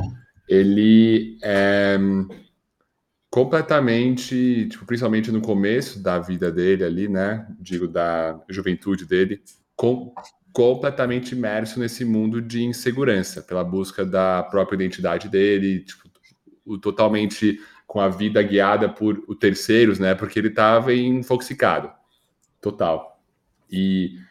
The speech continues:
ver você tomar uma decisão tão abrupta,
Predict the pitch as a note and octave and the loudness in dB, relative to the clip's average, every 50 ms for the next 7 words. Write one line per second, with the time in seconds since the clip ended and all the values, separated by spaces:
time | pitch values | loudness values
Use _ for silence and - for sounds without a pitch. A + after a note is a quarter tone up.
0 | _ _ _ _ - F#2+ G2 G2 A2+ A#2 C3+ D3 B2+ B2 A2+ G#2+ A2 A2 A2 A2 | _ _ _ _ -16 -14 -4 2 4 4 4 4 2 -2 -4 -4 -2 -4 -4 -4
1 | - - A2+ G#2 G#2 G#2 G2+ F#2+ - - _ _ - A2 G2 G2 F#2+ F#2+ G2 G#2+ | -4 -2 0 2 2 2 0 -2 -4 -10 _ _ -4 -2 -2 0 0 -2 0 0
2 | A#2+ B2 B2 A#2 A2+ A2+ A2 G#2+ G#2+ G2+ G2+ G2 - G#2+ G2 G2+ G#2 G2+ G2 F#2+ | 0 0 0 0 0 0 0 0 0 -2 -4 -6 -6 -8 -8 -4 -4 -2 -2 -2
3 | F#2 F2+ - - _ _ - A#2 A2+ B2 C#3+ C#3+ B2+ A2+ G#2+ A2+ A2 G#2 F#2+ - | -4 -8 -14 -20 _ _ 0 0 0 2 2 0 0 -2 -2 -2 -2 -2 -2 -4
4 | - - - F#2 F2 E2 | -8 -8 -6 -6 -6 -6